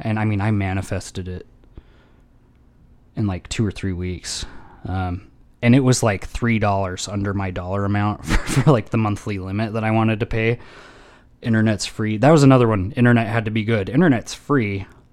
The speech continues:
with this apartment, and it's, it, it's a really good data rate. Um, <sighs>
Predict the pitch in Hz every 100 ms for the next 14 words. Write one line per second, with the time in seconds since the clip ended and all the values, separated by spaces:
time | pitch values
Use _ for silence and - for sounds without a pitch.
0 | _ _ _ - 98 - 95 92 - -
1 | - 107 101 90 92 92 92 101 - -
2 | - - - 139 - 113 101 110 104 107
3 | 104 92 - _ _ _ - 98 98 92
4 | 92 92 - - 101 92 90 90 - _
5 | _ - - _ _ _ - _ _ _
6 | _ _ - _ _ _ _ - - _
7 | _ _ _ -